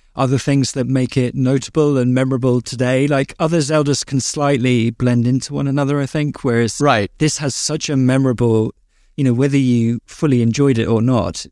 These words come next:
Speaker 1: it, you will remember it, won't you?
Speaker 2: Uh, certainly that is, I, I, I feel that way. Yeah, uh,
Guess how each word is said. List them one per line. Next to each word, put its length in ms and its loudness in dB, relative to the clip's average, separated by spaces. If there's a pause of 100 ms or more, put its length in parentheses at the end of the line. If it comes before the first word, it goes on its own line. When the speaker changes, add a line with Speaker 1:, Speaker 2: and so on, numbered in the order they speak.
Speaker 1:
it, 200 -2
you 220 0
will 140 2
remember 460 2
it, 120 -2
won't 220 0
you? 140 -2 (140)
Speaker 2:
Uh, 280 2
certainly 580 0
that 320 -2
is, 300 -6 (720)
I, 180 2
I, 340 0
I 40 2
feel 240 0
that 180 0
way. 380 -6
Yeah, 340 2
uh, 400 0